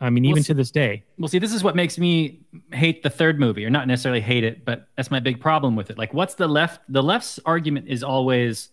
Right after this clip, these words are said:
Speaker 2: "This is unfettered capitalism. This is what happens when you have capitalism just unchained to do whatever it wants." And that's why you need government to come in and be the adult and the, be the police in the room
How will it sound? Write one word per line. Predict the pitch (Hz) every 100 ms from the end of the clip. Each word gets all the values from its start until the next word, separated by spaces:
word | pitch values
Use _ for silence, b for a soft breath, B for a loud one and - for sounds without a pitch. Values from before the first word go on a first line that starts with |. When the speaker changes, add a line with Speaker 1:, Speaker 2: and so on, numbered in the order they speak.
| _
Speaker 2:
"This | 175 202
is | 160
unfettered | 143 135 131 123
capitalism. | 135 127 131 123 123 110 120 123 - -
This | 180
is | 175
what | 135 123
happens | 123 120 123 123
when | 117
you |
have | 113 -
capitalism | 123 117 123 123 120
just | 110 110 - _
unchained | 160 175 - 127 127 123 123 -
to | -
do | 120 156
whatever | 151 151 143 151
it | 127
wants." | 120 120 123 - - _ -
And | 117
that's | 156 -
why | 151
you | 147
need | 147 127
government | 131 131 131 127
to | 131
come | 127 123 117
in | 113 120
and |
be | 104 107
the | 123
adult | 117 110 110 -
and | 127 113
the, | 117
be | 101
the | 117 113
police | - 143 156 -
in | 117
the | 123
room | 175 135 101